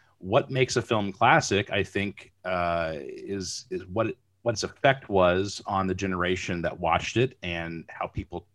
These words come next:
talked about it afterwards, and if it made any lasting impact on the visual medium itself. And I think the last film that,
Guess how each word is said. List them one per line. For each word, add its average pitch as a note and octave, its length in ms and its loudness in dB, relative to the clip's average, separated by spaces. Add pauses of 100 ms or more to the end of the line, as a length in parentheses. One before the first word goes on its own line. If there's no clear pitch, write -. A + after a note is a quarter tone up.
(180)
talked F#2+ 240 4
about F2+ 260 4
it G2 80 0 (220)
afterwards, G#2+ 640 0
and F#2 100 0
if F#2 140 -4
it G2+ 100 -6
made F#2+ 200 -2
any F#2+ 400 -8
lasting G2+ 400 -2
impact F#2 540 0 (340)
on F#2 80 -4
the F2 80 -2
visual G2 340 2
medium F2+ 420 0
itself. - 440 2 (480)
And F#2 120 0
I G2 120 2
think F3 500 2
the A#2 100 -2
last G2+ 440 2
film A2+ 260 0
that, - 120 -6